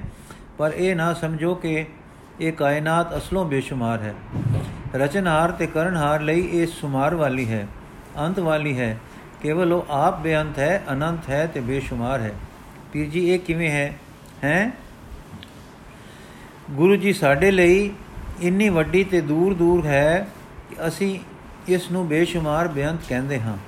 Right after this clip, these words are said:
ਪਰ ਕਰਨਹਾਰ ਦੀ ਕੀਤੀ ਹੋਣ ਕਰਕੇ ਉਸ ਦੇ ਸਾਹਮਣੇ ਇਹ ਅੰਤ ਵਾਲੀ ਹੈ।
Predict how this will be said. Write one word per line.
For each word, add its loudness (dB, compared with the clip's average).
ਪਰ 0
ਕਰਨਹਾਰ 4
ਦੀ 0
ਕੀਤੀ 0
ਹੋਣ 0
ਕਰਕੇ 0
ਉਸ 0
ਦੇ 0
ਸਾਹਮਣੇ -2
ਇਹ 2
ਅੰਤ 0
ਵਾਲੀ 0
ਹੈ। -2